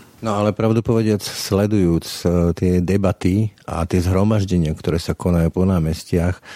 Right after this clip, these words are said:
debaty o očkovaní, o tom, že zrušme covid a neviem čo všetko, tak, e,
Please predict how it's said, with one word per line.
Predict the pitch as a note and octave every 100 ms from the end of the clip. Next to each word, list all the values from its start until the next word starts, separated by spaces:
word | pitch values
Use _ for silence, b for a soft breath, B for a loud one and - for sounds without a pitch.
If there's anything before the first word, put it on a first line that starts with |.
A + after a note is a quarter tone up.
| B B -
debaty | - -
o | F2 E2
očkovaní, | - - G2+ F2 D#2 D2
o | C#2+
tom, | - E2
že | E2
zrušme | D#2+ E2 E2
covid | E2 D2+ C#2 C#2+ -
a | - D2+ D2+ D#2
neviem | D#2+ D#2+
čo | -
všetko, | D#2 - D#2 - F2+ G#2+ B B B B -
tak, | - F2 - -
e, | F#2+ F#2+ F#2